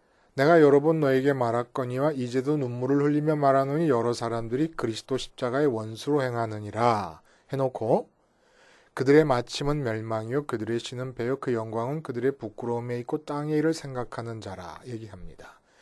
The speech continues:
그들의 마침이라고 하는 것은 미래의 내 모습을 말하는 거예요. 근데 그들의 부-,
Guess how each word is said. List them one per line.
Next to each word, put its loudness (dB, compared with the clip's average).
그들의 4
마침이라고 -2
하는 -2
것은 -6
미래의 6
내 6
모습을 -2
말하는 -6
거예요. 0
근데 4
그들의 2
부-, -4